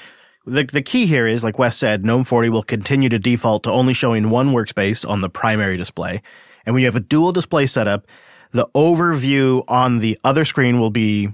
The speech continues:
just that workspace. It'll zoom back like the primary display does, and it'll overview all of the screens, but that workspace on that second screen, that won't change. But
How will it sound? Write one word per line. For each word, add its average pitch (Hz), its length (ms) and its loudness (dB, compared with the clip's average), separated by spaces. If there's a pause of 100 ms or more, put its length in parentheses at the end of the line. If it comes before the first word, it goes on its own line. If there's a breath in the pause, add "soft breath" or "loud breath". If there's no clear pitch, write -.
just 127 460 0
that 123 200 0
workspace. 113 560 -2
It'll 98 140 -2
zoom 120 340 0
back 123 500 -2
like 117 300 0
the 117 100 -4
primary 160 460 0
display 110 340 0
does, 101 300 0
and 127 160 -2
it'll 110 180 0
overview 127 880 0
all 131 280 2
of 120 120 -2
the 107 80 -2
screens, 127 420 0
but 110 220 -2 (380 loud breath)
that 135 220 2
workspace 139 500 0
on 120 140 2
that 104 140 -2
second 131 360 0
screen, 127 400 0 (400 loud breath)
that 120 400 0
won't 120 420 0 (220)
change. - 720 -4
But 139 340 -2